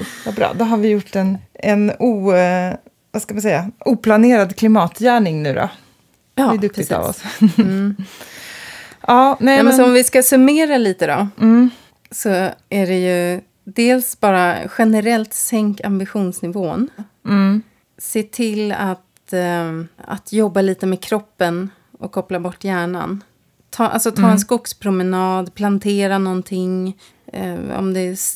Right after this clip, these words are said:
Speaker 2: sy eller sticka, bara göra någonting sådär med händerna eller kroppen. Sen hade vi då blocka obokad tid
Speaker 1: Mm.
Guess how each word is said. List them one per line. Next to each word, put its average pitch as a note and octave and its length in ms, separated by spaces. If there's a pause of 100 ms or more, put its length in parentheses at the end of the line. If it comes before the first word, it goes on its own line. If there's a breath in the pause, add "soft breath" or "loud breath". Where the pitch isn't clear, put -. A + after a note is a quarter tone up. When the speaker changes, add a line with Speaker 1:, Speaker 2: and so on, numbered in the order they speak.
(200)
Speaker 2:
sy G3 260
eller F#3 160
sticka, F#3 600
bara F3+ 260
göra G#3 320
någonting G3 540
sådär D#3+ 220
med E3 160
händerna F3 560
eller D#3 140
kroppen. - 540 (100)
Sen G3+ 280
hade G3 180
vi F#3 100
då E3 280
blocka A#3 600
obokad A#3 600
tid - 200 (200)
Speaker 1:
Mm. G#2 300